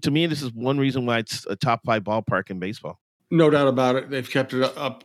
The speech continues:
Speaker 2: beautifully. It's, it's just a great place. And, uh, I, I like the fact that the Pohlads aren't constantly going back to the public and trying to get things financed for upgrades. They,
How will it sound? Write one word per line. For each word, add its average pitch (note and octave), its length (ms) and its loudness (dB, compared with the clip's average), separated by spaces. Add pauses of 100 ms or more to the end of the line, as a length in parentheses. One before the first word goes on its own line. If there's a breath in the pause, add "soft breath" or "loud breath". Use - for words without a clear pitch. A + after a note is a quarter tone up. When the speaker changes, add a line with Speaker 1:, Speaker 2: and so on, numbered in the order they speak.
Speaker 2:
beautifully. C3 640 2
It's, A#2 160 -4
it's B2+ 220 -4
just C#3 180 -2
a B2 60 0
great A#2 320 -4
place. A#2+ 480 -2
And, A#2 400 -8
uh, A#2 440 -8 (120)
I, A#2 80 -4
I - 40 -2
like B2+ 340 0
the A#2+ 80 -6
fact A#2+ 460 0
that A2+ 200 -2
the A2+ 60 -10
Pohlads A#2 500 -2
aren't A#2 260 -8
constantly A#2 420 -4
going A#2 280 -2
back A#2 240 -2
to A#2 60 -6
the A2 80 -4
public A#2 400 -2
and G#2+ 80 -6
trying A2+ 180 -2
to A2+ 60 -2
get A2 200 -8
things A2+ 320 -4 (340 soft breath)
financed A#2+ 480 0
for A2+ 140 0
upgrades. A#2 540 -2
They, A2+ 280 -2